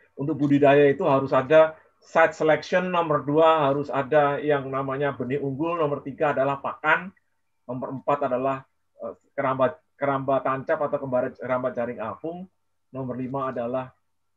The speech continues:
pemasarannya seperti apa, itu udah bagian dari program kita, Bu. Cuman supaya kita tahu aja, Badan Riset Kelautan dan Perikanan pada tahun dua ribu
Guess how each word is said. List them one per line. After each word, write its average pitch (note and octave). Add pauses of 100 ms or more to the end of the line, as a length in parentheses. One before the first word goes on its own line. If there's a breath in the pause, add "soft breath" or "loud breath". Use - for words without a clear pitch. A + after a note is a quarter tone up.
(280)
pemasarannya B2
seperti -
apa, A#2+
itu D#3+
udah D#3+
bagian D3
dari D3
program C#3
kita, C3
Bu. C#3 (840)
Cuman D#3
supaya C#3+
kita D3
tahu D3
aja, C#3
Badan C3
Riset C#3
Kelautan C#3
dan B2
Perikanan C#3
pada C3+
tahun B2+
dua A2+
ribu B2+